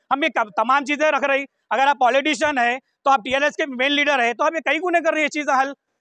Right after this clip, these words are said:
हम यहाँ आवाम में जो है सो कितने मसाले लो रहे हैं, आप जो देख सकते हैं हर आए दिन हमारे साथ में क्या नाइंसाफ़ी हो रही है, हमारा माल लूट लिया जा रहा है cruelty के नाम पे, गौरक्षक के नाम पे, लेकिन क्या हो रहा? हम बोल रहे हैं हल करो हमारे मसाइल, कोई हल करने को तैयार नहीं है यहाँ पे।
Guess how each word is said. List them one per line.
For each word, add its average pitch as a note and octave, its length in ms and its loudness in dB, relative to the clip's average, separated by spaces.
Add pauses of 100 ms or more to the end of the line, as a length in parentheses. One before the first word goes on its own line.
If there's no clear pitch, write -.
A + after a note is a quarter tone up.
(120)
हम C4 140 0
यहाँ D4 300 2
आवाम C#4 240 2
में D4 120 0
जो D4 80 0
है C#4 60 2
सो D#4 100 -2
कितने D4+ 320 -2
मसाले D4 320 2
लो C#4 100 2
रहे C4 100 0
हैं, A#3 80 2
आप B3+ 100 0
जो C4+ 240 4
देख G3+ 340 -6
सकते C4 240 -6
हैं A#3+ 240 0 (300)
हर C4+ 140 4
आए B3 220 0
दिन B3+ 180 0
हमारे B3 200 0
साथ A#3+ 180 0
में C4 120 -8
क्या A#3+ 200 0
नाइंसाफ़ी C4+ 440 0
हो C4+ 60 2
रही A#3+ 60 0
है, A#3 40 0
हमारा B3+ 240 0
माल A3+ 200 0
लूट A3 200 -8
लिया A#3+ 140 0
जा A#3 120 2
रहा A3+ 140 2
है F3+ 80 -2 (500)
cruelty C#4 400 2
के C#4 100 -2
नाम A#3+ 200 -2
पे, F#3 180 -8 (460)
गौरक्षक C4+ 440 2
के C4+ 80 0
नाम B3+ 160 0
पे, G3+ 160 -6
लेकिन C4+ 200 -4
क्या D4+ 180 2
हो D4+ 120 4
रहा? B3 220 0
हम B3+ 120 -2
बोल C#4+ 140 4
रहे D#4 100 2
हैं C4+ 80 0
हल C4 180 0
करो E4 180 4
हमारे D#4 240 2
मसाइल, C4+ 320 0
कोई D4 160 0
हल C#4+ 140 2
करने D4+ 200 -2
को E4+ 100 -4
तैयार F4 300 0
नहीं F4 120 -4
है E4+ 100 0
यहाँ D#4 120 0
पे। C#4 180 -2